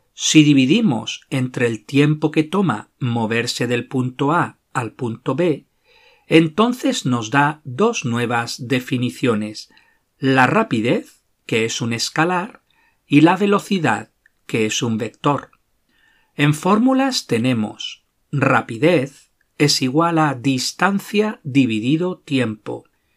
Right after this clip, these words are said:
Velocidad es igual a desplazamiento dividido tiempo. Las anteriores fórmulas definen la rapidez media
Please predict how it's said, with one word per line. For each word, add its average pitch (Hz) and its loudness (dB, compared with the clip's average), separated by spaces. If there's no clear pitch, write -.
Velocidad 135 4
es 156 0
igual 143 4
a 135 2
desplazamiento 147 -2
dividido 113 -2
tiempo. 135 -2
Las 165 8
anteriores 175 0
fórmulas 123 0
definen 160 0
la 113 2
rapidez 120 -4
media 180 0